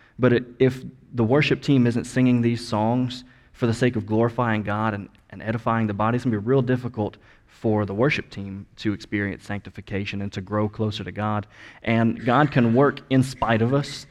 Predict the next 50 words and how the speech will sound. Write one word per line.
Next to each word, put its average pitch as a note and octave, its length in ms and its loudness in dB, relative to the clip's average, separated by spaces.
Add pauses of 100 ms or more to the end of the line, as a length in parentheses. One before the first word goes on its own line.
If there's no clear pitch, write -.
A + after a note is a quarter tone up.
(140)
and A2 140 2
oftentimes B2 540 2
he A#2 80 0
does. G#2+ 440 0 (360)
Um, G2+ 360 -2 (680)
but A#2 280 2
it B2 40 4
makes B2+ 180 4
it B2+ 60 0
a A#2+ 40 0
whole C3+ 160 2
lot B2 180 2
easier A#2 320 0
when A2 140 2
we're G#2+ 100 0
here A#2 260 0
to G#2 120 -4
accomplish G#2 420 -8
those G#2+ 220 -2
three G2+ 240 -10
things. F#2+ 540 -16 (300)
Um, F#2+ 240 -6
if - 140 -6
we're C#3 120 4
here C3+ 200 4
just A#2+ 240 -2
singing B2 480 2 (260)
for A2+ 140 -2
the G#2+ 80 -4
sake A#3 240 0
of G#2 80 -10
singing, G#2+ 420 -2 (280)
it's C3 100 -8
gonna C3+ 80 4
be C3 60 4
real B2+ 180 4
hard A2+ 300 2 (520)
for - 120 -14
sanctification G#2+ 760 -4
to - 80 -14
happen. F2+ 360 -10 (220)
It's A#2 100 -4
gonna C3+ 140 4
be B2+ 100 4
real B2 200 4
hard A#2+ 280 2
for - 140 -6
edification G#2 580 -6
to G2+ 100 -14
happen. G2 400 -10